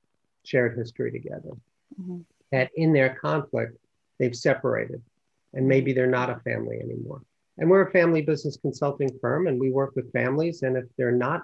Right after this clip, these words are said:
Speaker 1: a family,
Speaker 2: Mm-hmm.
Speaker 1: it, they could be arguing,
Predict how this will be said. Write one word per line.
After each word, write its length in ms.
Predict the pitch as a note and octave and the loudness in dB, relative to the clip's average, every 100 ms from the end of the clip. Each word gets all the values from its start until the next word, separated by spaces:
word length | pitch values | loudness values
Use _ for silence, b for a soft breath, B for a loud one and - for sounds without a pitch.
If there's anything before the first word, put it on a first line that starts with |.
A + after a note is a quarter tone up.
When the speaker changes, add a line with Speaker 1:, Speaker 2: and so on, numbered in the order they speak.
| C#3 | -2
Speaker 1:
a 160 | C#3 - | -2 -2
family, 460 | C3 D#3+ D3+ A#2+ - _ _ _ _ _ _ _ | -2 0 0 -4 -10 _ _ _ _ _ _ _
Speaker 2:
Mm-hmm. 220 | F3 E3+ D#3 | -10 -4 -2
Speaker 1:
it, 220 | - D3 | -2 -2
they 120 | C3+ | -2
could 160 | - C3 | -2 -2
be 140 | B2 | 2
arguing, 500 | C3 D#3 D#3+ D#3 D3+ | 4 4 2 2 2